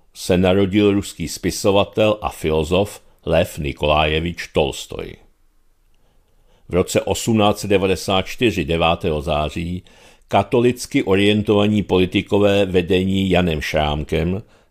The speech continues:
založili v Litomyšli křesťansko-sociální stranu pro Čechy i Moravu. A devátého září devatenáct set osm byla v českých zemích oficiálně použita daktyloskopie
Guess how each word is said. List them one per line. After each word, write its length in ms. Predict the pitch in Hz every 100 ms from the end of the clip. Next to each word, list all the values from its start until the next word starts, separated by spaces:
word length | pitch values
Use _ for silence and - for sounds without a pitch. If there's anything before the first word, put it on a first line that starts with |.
| -
založili 600 | 80 92 95 87 92 87
v 100 | 76
Litomyšli 640 | 87 - 110 107 - 101
křesťansko-sociální 1300 | 95 - 92 - 110 107 - 98 - 85 92 87 80
stranu 460 | 73 - 80 87 98
pro 180 | 82 76
Čechy 540 | - 71 - 92 87
i 140 | 104 113
Moravu. 480 | 90 73 62 - - - - _ _ _ _ _ _ _ _ - - _
A 80 | 87
devátého 540 | 92 95 107 110 123
září 380 | 104 120 120 127
devatenáct 580 | 110 110 110 120 113 117
set 140 | 117 -
osm 600 | 120 117 - 65 65 69 - _ -
byla 260 | 78 87
v 100 | 82
českých 600 | - - 92 - 101 85
zemích 540 | 82 92 90 107 - -
oficiálně 800 | 80 - 98 - 104 101 107 104
použita 560 | 92 80 85 90 82
daktyloskopie 1160 | 76 82 - - 95 90 - 92 - 95 92